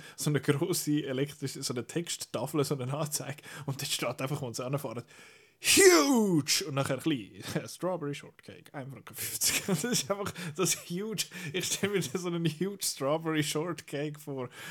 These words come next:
Und ich möchte wissen, wie huge das der ist für einen Dollar fünfzig. Aber, ähm,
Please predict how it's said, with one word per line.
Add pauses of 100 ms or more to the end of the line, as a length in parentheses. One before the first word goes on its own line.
(120)
Und
ich
möchte
wissen,
wie
huge
das
der
ist
für
einen
Dollar
fünfzig. (420)
Aber,
ähm,